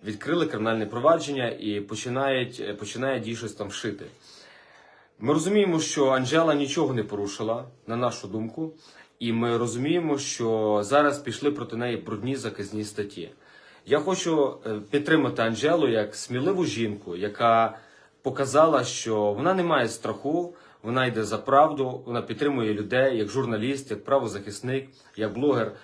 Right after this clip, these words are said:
як просто людина і жителька міста Чернівці, яка проживає на землі, яку дав нам Творець,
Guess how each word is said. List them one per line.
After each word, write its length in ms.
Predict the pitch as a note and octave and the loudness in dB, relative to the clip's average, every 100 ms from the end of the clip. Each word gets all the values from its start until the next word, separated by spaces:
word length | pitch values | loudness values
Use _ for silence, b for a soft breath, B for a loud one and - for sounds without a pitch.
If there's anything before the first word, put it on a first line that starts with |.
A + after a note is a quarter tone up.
| B | B
як 100 | D#3 | -10
просто 500 | F#3+ A#3+ - D#3 C3+ | -2 -2 0 2 4
людина 520 | B2+ C3+ E3 F#3+ D#3+ A#2+ | 4 2 4 4 4 2
і 80 | |
жителька 420 | A2 D3+ D3 - G#2+ | 0 0 -2 0 -2
міста 340 | A#2+ B2 G#2+ | -2 -4 -4
Чернівці, 680 | - G#2 A2 G2+ - D#3+ E3+ B B B | -4 -6 -6 -6 -4 -2 -2 B B B
яка 380 | G#2 G#2+ A2+ A#2 | -8 -6 2 2
проживає 680 | - A2+ G#2 A#2 C3+ C#3 A#2 | 2 -2 -4 2 4 4 2
на 120 | A2+ | 0
землі, 320 | A2 A#2 C#3 | -4 -4 -2
яку 260 | F3+ C#3 G#2+ | 0 -2 -2
дав 260 | G#2+ B2+ A2+ | 0 0 0
нам 200 | A2+ G#2 | -4 -4
Творець, 540 | A2 C#3 E3+ E3 - | -4 0 0 -2 -8